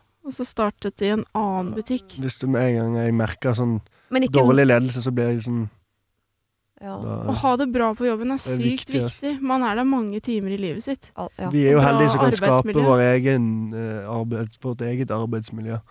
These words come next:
Speaker 1: Ja.
Speaker 2: Det er jeg veldig takknemlig for.
Speaker 3: Ja.
Speaker 1: Mye
Speaker 2: Eh,
Speaker 1: alene, da.
Speaker 3: Men hun kan ikke
Speaker 2: Ja,
Speaker 3: slutte
Speaker 2: det er
Speaker 3: nå.
Speaker 2: sant.
Speaker 3: Nå er, nå skal hun snart ut i permisjon
Speaker 1: Mm.
Speaker 3: og kose seg med det.
Speaker 1: Mm.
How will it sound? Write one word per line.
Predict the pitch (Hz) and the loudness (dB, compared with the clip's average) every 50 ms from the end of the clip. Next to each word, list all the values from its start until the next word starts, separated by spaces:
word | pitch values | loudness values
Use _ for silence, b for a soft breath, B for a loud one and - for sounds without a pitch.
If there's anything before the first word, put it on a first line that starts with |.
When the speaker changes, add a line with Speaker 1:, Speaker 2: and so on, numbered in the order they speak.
| b | b
Speaker 1:
Ja. | b 226 220 220 233 254 - - | b -10 -10 -8 -10 -10 -8 -2
Speaker 2:
Det | 135 | 2
er | 135 139 139 | 4 4 4
jeg | |
veldig | 123 110 113 107 | 4 4 2 2
takknemlig | 120 113 110 117 113 117 113 110 | 0 -2 0 0 0 0 -2 -4
for. | 113 117 110 - _ - | -4 -6 -10 -10 _ -8
Speaker 3:
Ja. | - 202 190 190 208 _ _ _ _ _ _ _ _ _ - - - | -6 -4 -4 -6 -8 _ _ _ _ _ _ _ _ _ -16 -6 -2
Speaker 1:
Mye | 240 240 226 | -2 0 0
Speaker 2:
Eh, | 208 | -2
Speaker 1:
alene, | 233 254 254 220 151 104 123 190 | -2 -4 -4 -4 -6 -6 -8 -10
da. | 247 262 285 277 | -10 -10 -8 -4
Speaker 3:
Men | 262 254 | -2 0
hun | 269 277 | 0 0
kan | - 240 202 | -2 -4 -4
ikke | 254 269 | -2 -2
Speaker 2:
Ja, | 269 | -2
Speaker 3:
slutte | 294 269 160 135 | -2 -2 -2 0
Speaker 2:
det | 131 | 0
er | 139 208 | 0 2
Speaker 3:
nå. | 196 233 240 | 2 0 0
Speaker 2:
sant. | 180 - _ _ _ _ _ _ - | -2 -4 _ _ _ _ _ _ -4
Speaker 3:
Nå | - 226 240 - - | 0 0 2 4 2
er, | 196 | 2
nå | 202 214 220 220 | 2 0 -2 -2
skal | - - - 185 185 | -4 -6 -4 -2 -2
hun | 196 202 | -2 -2
snart | - 208 185 175 - - | 0 0 -2 -2 -2 -6
ut | 180 160 - | -8 -6 -6
i | |
permisjon | 196 - 175 180 185 175 - 254 285 349 403 _ _ - | -6 -4 -4 -4 -4 -2 -2 -2 -2 -2 -4 _ _ -12
Speaker 1:
Mm. | 240 226 208 202 269 285 _ _ _ _ _ _ | -10 -10 -10 -12 -14 -18 _ _ _ _ _ _
Speaker 3:
og | - 185 185 - | -12 -12 -10 -6
kose | - 220 - - 170 | -4 -6 -4 -4 -4
seg | 175 170 170 | -4 -2 -2
med | 175 185 | 0 0
det. | 220 277 392 - _ - | 0 0 0 -4 _ -8
Speaker 1:
Mm. | 269 254 233 214 254 285 | -4 -4 -2 -4 -6 -8